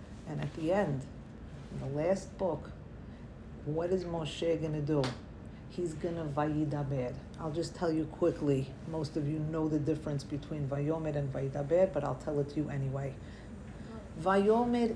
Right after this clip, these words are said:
is a language that's used to create. Lashon Biriah,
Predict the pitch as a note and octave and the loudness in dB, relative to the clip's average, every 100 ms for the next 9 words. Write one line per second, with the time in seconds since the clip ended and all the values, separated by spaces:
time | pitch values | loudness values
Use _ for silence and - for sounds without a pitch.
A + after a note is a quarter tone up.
0 | - G3+ G3 F#3 D#3+ - - - F#3 F3 | 2 6 6 6 -2 -8 -12 -6 2 4
1 | E3+ F3 G3 G#3 G#3+ G3+ A3 A3 G3+ G3 | 4 4 6 6 4 4 6 6 4 0
2 | - - D#3 D#3+ - E3 F#3+ G3+ G3 F3+ | -4 -2 2 2 2 2 4 6 6 4
3 | - - - F3+ - - F3+ F3 C3+ C3 | 0 -8 -2 -2 0 2 6 8 8 4
4 | - - - - - - - - - - | -6 -10 -12 -12 -12 -12 -12 -14 -14 -12
5 | - - - D3 E3+ F3+ - G#3 A3 A3+ | -12 -12 -10 0 2 2 2 2 4 4
6 | A3 C#3+ E3+ F3 F3 E3 B2 | 2 6 8 8 6 4 2